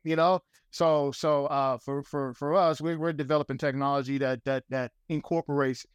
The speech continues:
artificial intelligence to strengthen up the training that we give, and hopefully we can increase the frequency of training,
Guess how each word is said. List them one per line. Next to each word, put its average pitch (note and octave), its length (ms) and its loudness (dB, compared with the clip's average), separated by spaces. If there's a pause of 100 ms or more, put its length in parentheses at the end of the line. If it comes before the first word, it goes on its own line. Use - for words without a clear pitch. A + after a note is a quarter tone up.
(180)
artificial C#3 560 -2
intelligence C3 800 -2
to B2+ 120 -6
strengthen D#3+ 580 -2
up C#3+ 200 0
the B2 80 -6
training F3+ 520 0
that C3 160 -4
we B2 160 -2
give, C3+ 460 0 (300)
and C3 100 -6
hopefully D#3+ 480 0
we C#3+ 160 -2
can C#3 160 -4
increase C#3+ 400 -2
the - 120 -8
frequency C#3 480 -2
of A#2 100 -2
training, B2 440 -2